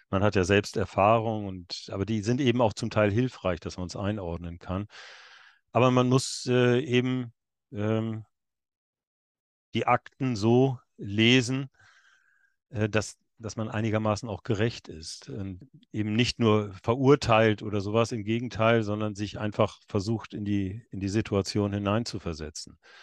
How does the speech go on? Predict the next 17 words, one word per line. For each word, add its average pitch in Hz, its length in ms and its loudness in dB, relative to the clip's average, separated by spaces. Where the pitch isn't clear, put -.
Natürlich, 101 360 0
Verbrechen 98 440 0
müssen 95 220 -8
Verbrechen 95 460 -4
genannt 104 420 -2
werden 101 320 2
und 87 220 -10
Ähnliches, 101 640 -4
aber 92 300 -4
dass - 160 -2
man 110 140 -2
sich 110 120 0
versucht, 107 460 -2
in 113 100 -4
die 104 80 0
Situation 107 640 0
hineinzudenken. 113 1000 -2